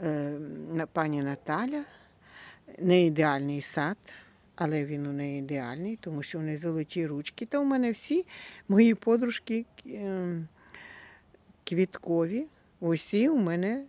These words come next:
цікаві люди, дуже і дуже, просто дуже цікаві, просто дуже.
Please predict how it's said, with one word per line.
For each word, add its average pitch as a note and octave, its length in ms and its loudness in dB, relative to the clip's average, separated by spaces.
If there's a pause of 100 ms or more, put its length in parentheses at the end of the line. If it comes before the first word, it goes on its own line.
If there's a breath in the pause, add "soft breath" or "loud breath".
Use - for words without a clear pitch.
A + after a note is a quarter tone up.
(140)
цікаві G3+ 500 2
люди, D#3+ 360 -2
дуже A3+ 360 -2
і A3+ 40 0
дуже, D#3 400 -4
просто G#3+ 480 -2
дуже E3 420 0
цікаві, E3 720 -4 (200)
просто G3+ 420 -4
дуже. D3 500 -10